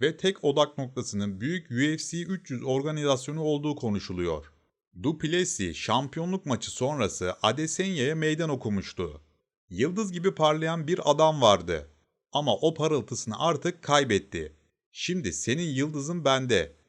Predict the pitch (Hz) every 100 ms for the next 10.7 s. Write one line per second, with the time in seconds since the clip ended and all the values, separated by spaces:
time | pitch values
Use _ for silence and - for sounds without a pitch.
0 | _ - 175 170 107 110 160 160 160 156
1 | 156 120 92 76 - _ _ _ _ -
2 | 101 160 202 - 175 156 104 120 170 180
3 | 165 - 101 90 151 147 190 - 165 165
4 | 180 - 135 127 113 87 - _ _ -
5 | - 107 104 104 95 - 92 85 - 80
6 | - 82 76 _ _ _ _ - 95 156
7 | 208 - - 120 104 98 90 87 120 165
8 | 170 - 95 90 87 _ - 156 185 147
9 | - - 117 160 143 90 80 85 160 -
10 | 190 190 98 90 85 -